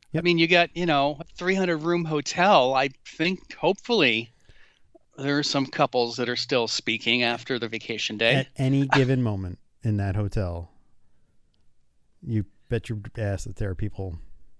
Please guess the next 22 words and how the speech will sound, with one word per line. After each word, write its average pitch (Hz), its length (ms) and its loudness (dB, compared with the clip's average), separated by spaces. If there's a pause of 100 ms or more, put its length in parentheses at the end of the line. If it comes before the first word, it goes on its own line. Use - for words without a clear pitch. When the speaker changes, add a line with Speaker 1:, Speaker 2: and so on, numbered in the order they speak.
(140)
Speaker 1:
messing 104 300 0
up 90 140 -6
those 95 160 -6
sheets - 360 -16 (360)
that 113 140 -4
you're 107 100 0
gonna 101 180 0
sleep 98 240 -8
Speaker 2:
Oh, 185 120 6
Speaker 1:
on 120 80 2
Speaker 2:
yeah. 120 100 0
Speaker 1:
tomorrow. 92 400 -4 (2500)
Speaker 2:
Sure. - 380 -2 (260)
<laughs> - 40 2 (2500)
They're 131 80 -4
supposed - 580 -2
to 180 100 -2
clean 170 420 0
them 156 140 0
when 147 180 0
you 151 100 0
leave. 151 760 6